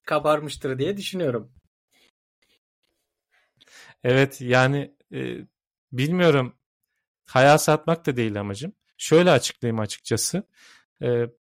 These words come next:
Speaker 2: ben kimseye demiyorum ki yani ilk baştan bir side project geliştirin, bir uygulama atın, e, yüz binlerce dolar kazanın. Bunu da söylemiyorum hiçbir şekilde.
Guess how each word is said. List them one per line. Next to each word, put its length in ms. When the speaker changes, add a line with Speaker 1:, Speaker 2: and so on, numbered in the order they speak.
Speaker 2:
ben 160
kimseye 380
demiyorum 420
ki 140
yani 280
ilk 280
baştan 400
bir 60
side 300
project 400
geliştirin, 540
bir 60
uygulama 460
atın, 340
e, 60
yüz 420
binlerce 460
dolar 280
kazanın. 480
Bunu 380
da 80
söylemiyorum 600
hiçbir 260
şekilde. 540